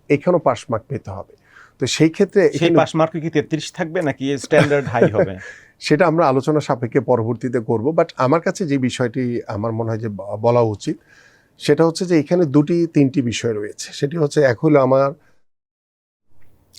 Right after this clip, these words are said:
Speaker 1: সন্তানদেরকে, আমাদের যে যারা স্টুডেন্ট শিক্ষার্থীদেরকে আমরা একটা সুস্থভাবে একটি জাতি গড়ে তোলার একটা সুযোগ তৈরি হবে আমাদের,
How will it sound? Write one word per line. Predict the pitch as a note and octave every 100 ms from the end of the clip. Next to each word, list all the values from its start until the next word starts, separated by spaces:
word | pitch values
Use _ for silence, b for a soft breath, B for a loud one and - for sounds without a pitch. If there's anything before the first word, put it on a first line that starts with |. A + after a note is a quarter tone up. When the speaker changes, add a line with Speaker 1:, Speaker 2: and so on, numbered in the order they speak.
| -
Speaker 1:
সন্তানদেরকে, | - A#2+ A#2+ C3+ C#3+ C3 A2+ - A#2+
আমাদের | G#2+ G#2 A2+
যে | A#2 A2
যারা | A2 G#2
স্টুডেন্ট | G#2 - C3 B2+ A#2
শিক্ষার্থীদেরকে | - C#3 - D#3 D3 B2 A#2 E3
আমরা | D#3+ B2
একটা | C3 -
সুস্থভাবে | - - D#3+ - - A#2 A#2+ D#3 B3 _ _ _
একটি | A#2 C3+
জাতি | A2+ A2+ A2 C3
গড়ে | A#2+ A2
তোলার | A2 G#2+
একটা | A2 -
সুযোগ | A2 - D3 D3+ -
তৈরি | B2+ A#2
হবে | G#2+ G#2+ A2+
আমাদের, | G#2 G#2+ B2